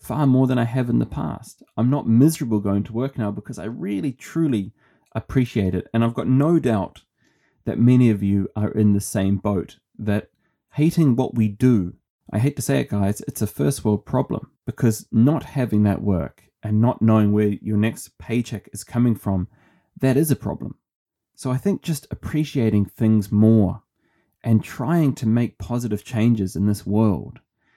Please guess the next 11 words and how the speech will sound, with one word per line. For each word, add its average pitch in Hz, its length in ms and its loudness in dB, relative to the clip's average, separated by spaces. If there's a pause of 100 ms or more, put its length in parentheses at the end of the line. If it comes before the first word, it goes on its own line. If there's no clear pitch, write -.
(240)
is 107 100 -2
something 107 680 0 (120)
that 110 320 -4
we 110 120 0
should 107 180 -6
be 101 80 -2
so 117 260 -2
grateful 104 380 -4
for, 95 280 -6
and 98 160 -4
certainly 104 600 0